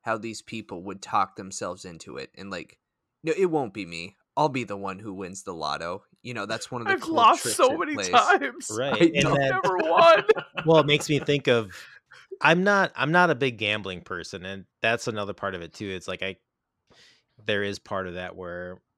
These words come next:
Speaker 3: you, you see these gambling addictions, and, um, I've, I've known people where I've just seen it, like, really destroy their lives, and, like, you,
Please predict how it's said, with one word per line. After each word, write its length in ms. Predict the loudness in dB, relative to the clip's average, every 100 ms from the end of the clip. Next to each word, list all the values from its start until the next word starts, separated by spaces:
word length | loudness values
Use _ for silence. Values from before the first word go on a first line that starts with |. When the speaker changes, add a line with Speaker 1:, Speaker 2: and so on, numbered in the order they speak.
| _ _ _ _ _ _ _ _ _ _ _ _ -18
Speaker 3:
you, 180 | -16 -14
you 120 | -12
see 220 | -8 -8 -6
these 220 | -8 -8
gambling 440 | -8 -8 -10 -14
addictions, 560 | -14 -14 -12 -14 -14 -14
and, 280 | -14 -14 -20 _ _ _ _ _ _ _ _ _ _ _ -18
um, 400 | -16 -18 -20 -20 _ _ _ _ _ _ _ _ -6
I've, 260 | -4 -6 -10
I've 200 | -10 -8
known 200 | -8 -8
people 300 | -10 -8 -8
where 220 | -6 -6
I've 140 | -6 -8
just 220 | -10 -8
seen 180 | -10 -12
it, 100 | -10
like, 420 | -12 -12 -16 -20 _ _ _ _ _ _ _ _ _ -20
really 340 | -8 -6 -6
destroy 440 | -6 -8 -6 -6 -4
their 140 | -6
lives, 420 | -8 -8 -10 -8
and, 140 | -8 -8
like, 240 | -10 -12 -16
you, 220 | -18